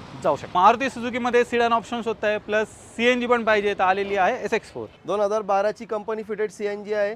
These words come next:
Speaker 2: मित्रांनो, सिंगल ओनर आहे, एटी सेव्हन थाउजंड चाललेली आहे मित्रांनो, गाडीत काहीच काम नाही आहे, फक्त घ्या आणि चालवा. दोन लाख पंच्याहत्तर हजार रुपयामध्ये दोन हजार बाराची कंपनी फिटेड सीएनजी एसएक्स फोर.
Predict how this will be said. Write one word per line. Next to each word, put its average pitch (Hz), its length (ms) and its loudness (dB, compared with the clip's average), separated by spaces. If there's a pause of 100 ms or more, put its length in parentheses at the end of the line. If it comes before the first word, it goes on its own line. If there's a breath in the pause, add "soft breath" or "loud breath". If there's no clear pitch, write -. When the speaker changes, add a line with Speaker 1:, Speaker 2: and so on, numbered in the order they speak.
(100)
Speaker 2:
मित्रांनो, 208 420 -4
सिंगल 220 340 -4
ओनर 220 200 -2
आहे, 220 140 2
एटी 202 180 -4
सेव्हन 214 360 -4
थाउजंड 208 340 -2
चाललेली 214 380 -2
आहे 214 100 -2
मित्रांनो, 208 400 -6
गाडीत 185 380 0
काहीच 202 240 0
काम 202 220 -4
नाही 202 140 -4
आहे, 208 140 -6
फक्त 196 220 -8
घ्या 190 320 -2
आणि 196 180 -6
चालवा. 196 380 0 (360 loud breath)
दोन 226 360 2
लाख 220 240 4 (420)
पंच्याहत्तर 226 540 2
हजार 202 280 4
रुपयामध्ये 226 440 0
दोन 220 180 0
हजार 202 200 -2
बाराची 202 420 -2
कंपनी 214 360 -4
फिटेड 208 260 -4
सीएनजी 202 500 -6 (180)
एसएक्स 226 320 -4
फोर. 131 140 -12